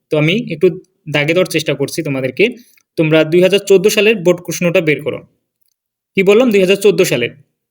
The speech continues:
তো দুই হাজার চোদ্দো সালে এখানে দেখো তিন নম্বর যে প্রশ্নটা, বাঙালি সংকর জাতি ব্যাখ্যা করো। এই প্রশ্নটা তোমরা পড়ে নিবা। আমি একটু দাগে দেওয়ার চেষ্টা করছি, তোমরা একটু দেখে নাও।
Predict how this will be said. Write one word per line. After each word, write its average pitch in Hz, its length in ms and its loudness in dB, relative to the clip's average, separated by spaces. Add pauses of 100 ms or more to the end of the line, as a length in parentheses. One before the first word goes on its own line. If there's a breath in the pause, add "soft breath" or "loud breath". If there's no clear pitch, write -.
(1200)
তো 185 100 4
দুই 196 180 2
হাজার 226 120 4
চোদ্দো 214 300 2
সালে 220 240 2
এখানে 202 180 -2
দেখো 160 240 2 (360)
তিন 214 160 2
নম্বর 214 180 4
যে 214 100 0
প্রশ্নটা, 165 440 -2 (800)
বাঙালি 170 360 0
সংকর 196 540 2
জাতি 170 440 -2
ব্যাখ্যা 160 300 -4
করো। - 220 -10 (580)
এই 180 120 0
প্রশ্নটা 175 440 -4
তোমরা 165 300 -2
পড়ে 147 140 2
নিবা। 143 220 0 (640 loud breath)
আমি 147 160 -2
একটু 160 120 0
দাগে 147 240 0
দেওয়ার 175 220 0
চেষ্টা 165 200 -2
করছি, 160 240 -2
তোমরা 156 240 -2
একটু 151 140 -2
দেখে 143 280 -2
নাও। 160 160 -2